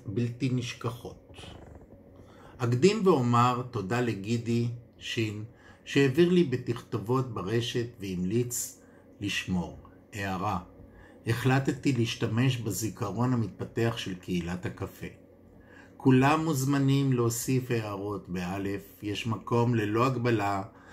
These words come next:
וניתן להסתפק בהתייחסות להערה מספר תתם. הערות בעין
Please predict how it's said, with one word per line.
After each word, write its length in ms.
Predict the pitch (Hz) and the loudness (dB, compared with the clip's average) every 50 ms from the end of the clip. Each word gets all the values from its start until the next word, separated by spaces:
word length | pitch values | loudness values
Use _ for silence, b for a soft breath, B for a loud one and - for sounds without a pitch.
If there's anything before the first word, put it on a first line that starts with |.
| B B B B B | B B B B B
וניתן 520 | 113 120 123 127 123 127 - 156 160 175 | 4 4 6 4 2 2 2 2 2 2
להסתפק 760 | 190 175 156 135 - - - 120 - - - 143 139 139 - 107 | 2 0 0 -2 -4 -4 -4 -4 -4 0 -2 -2 -2 -2 -6 -6
בהתייחסות 960 | 113 104 90 - 113 - - 110 110 - - - - 76 - - - - - - | -6 -6 -4 -4 -8 -6 -4 -6 -4 -4 -4 -2 -2 -4 -4 -6 -14 -18 -12 -8
להערה 640 | 98 104 101 92 95 95 90 95 107 107 107 110 113 - - - - | -6 -4 -4 -4 -4 -4 -4 -4 -2 -4 -4 -4 -8 -12 -16 -16 -8
מספר 580 | - 90 90 85 - - - - 92 92 92 90 90 90 - - | -6 -4 -4 -4 -6 -8 -6 -4 -4 -2 -2 -2 -4 -6 -8 -10
תתם. 460 | - 85 - - 90 - 71 69 69 - - - - - - - - - - B B B B B B B B | -14 -14 -10 -8 -6 -6 -6 -8 -10 -12 -14 -16 -18 -20 -20 -20 -20 -20 -20 B B B B B B B B
הערות 800 | - 104 104 104 104 104 117 135 160 190 208 202 - - - - 90 | -2 0 2 2 2 2 4 6 6 6 6 4 -2 -12 -14 -10 -8
בעין 540 | 95 98 95 113 123 135 143 147 147 151 | -6 -4 -2 0 2 2 2 2 0 -2